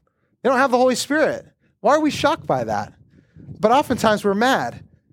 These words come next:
But Paul's not surprised at all. He's not appalled. He's not, "Oh my gosh, you see how these people live? Oh my, they actually believe that?" No, he's saying, "I wanna hear,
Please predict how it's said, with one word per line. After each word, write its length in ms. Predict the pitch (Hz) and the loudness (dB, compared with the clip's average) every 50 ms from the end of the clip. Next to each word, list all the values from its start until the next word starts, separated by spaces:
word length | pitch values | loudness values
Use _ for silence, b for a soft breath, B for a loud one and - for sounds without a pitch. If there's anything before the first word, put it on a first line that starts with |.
| _ _ _ _ _ _ _ _ _ _ - - _ _ _ - _ _ | _ _ _ _ _ _ _ _ _ _ -20 -20 _ _ _ -20 _ _
But 120 | - 151 | -12 -8
Paul's 300 | - - 302 359 359 - | -4 -2 -2 -2 0 0
not 140 | 226 202 175 | -2 -2 -2
surprised 420 | - 202 196 - 214 180 196 175 190 | -2 -4 -2 0 0 0 0 0 -2
at 80 | 208 | -2
all. 220 | 233 277 240 147 123 | -2 -2 -2 -2 -2
He's 200 | 123 269 269 - | -2 -2 -2 -2
not 160 | 285 202 143 | -2 -2 -2
appalled. 480 | 147 135 - - 139 123 143 185 214 | -2 -2 0 0 0 2 0 0 0
He's 120 | 208 180 196 | 0 -2 -2
not, 100 | - - | 0 0
"Oh 100 | 151 160 | 0 0
my 180 | 151 110 107 | 0 0 -2
gosh, 680 | 107 107 - 143 139 135 135 135 147 147 - - - - B B B B B B B B B B B | -4 -4 -4 -2 -2 -2 -2 -4 -4 -4 -4 -6 -6 -10 B B B B B B B B B B B
you 80 | B - | B -2
see 140 | - 165 165 | 0 2 4
how 60 | 160 | 4
these 120 | 147 143 | 2 2
people 320 | - - 156 - 131 113 110 | 0 -2 -2 -2 -2 -4 -4
live? 500 | 110 120 120 143 165 180 185 - - - - | -6 -4 -4 -6 -6 -6 -8 -12 -14 -12 -12
Oh 60 | 180 | -12
my, 120 | 170 - - - - - | -12 -12 -14 -18 -10 -4
they 200 | - 165 190 190 | -2 0 0 0
actually 340 | - - - - - 175 | -2 -4 -4 -2 0 0
believe 600 | 147 131 - 147 131 135 135 123 127 147 147 135 | 0 0 -2 -2 0 0 -2 -2 -2 -2 -2 -2
that?" 360 | 151 156 165 175 190 - - - - - - b b b b b b b b b b _ _ _ | 0 0 0 0 -2 -4 -6 -10 -16 -16 -16 b b b b b b b b b b _ _ _
No, 200 | 151 160 160 151 | 0 2 2 2
he's 140 | 160 156 - | 2 0 0
saying, 260 | - 170 156 147 - - | 0 2 2 2 2 2
"I 140 | 131 156 190 | 2 2 4
wanna 320 | 208 220 196 160 135 123 | 4 2 2 2 0 0
hear, 400 | 120 135 147 147 160 180 214 | 0 0 2 2 2 2 0